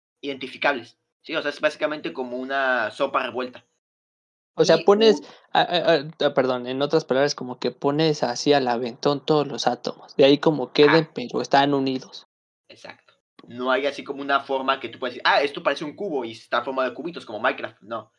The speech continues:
Speaker 1: O sea, aquí es más
Speaker 2: <laughs>
Speaker 1: como de todo junto a lo loco. Y en la sólida, ah, cristalina, ahí sí, hay distintas estructuras cristalinas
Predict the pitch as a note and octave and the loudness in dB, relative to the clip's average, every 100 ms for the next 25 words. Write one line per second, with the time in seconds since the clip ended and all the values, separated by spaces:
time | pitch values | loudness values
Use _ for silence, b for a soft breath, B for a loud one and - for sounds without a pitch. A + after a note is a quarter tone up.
0 | _ _ - A2 B2 B2 B2+ B2 - B2 | _ _ -12 -8 -6 -4 -2 -4 -6 -10
1 | A2+ G#2 G2 - D#3 - F#3 G3 E3+ C#3 | -8 -10 -10 -2 -2 0 -2 -2 2 2
2 | C3 B2+ - - _ _ _ _ - G3+ | 2 -2 -8 -14 _ _ _ _ -14 -12
3 | G#3+ - B2+ C3+ C#3 A#2+ A2 - B2+ A#2+ | -12 -8 -6 -6 -2 -2 -2 -8 -8 -6
4 | B2+ B2 A#2+ A2+ G#2+ - A#2 A2 - C#3 | -4 -2 0 0 -4 -4 -2 -2 -4 -8
5 | C3 F#3 G3 D#3 - _ _ A#2 F#2 F#3+ | -4 -2 -2 -6 -8 _ _ -6 -6 -6
6 | G3 - _ _ _ - A#2+ C#3 D3+ D#3 | -8 -12 _ _ _ -6 -4 -4 -4 -6
7 | E3 - F3 E3+ D#3+ D#3+ - C#3+ - E3+ | -6 -12 -6 -2 0 -2 -6 -10 -4 -2
8 | F3+ D3+ D3+ | -2 -4 -8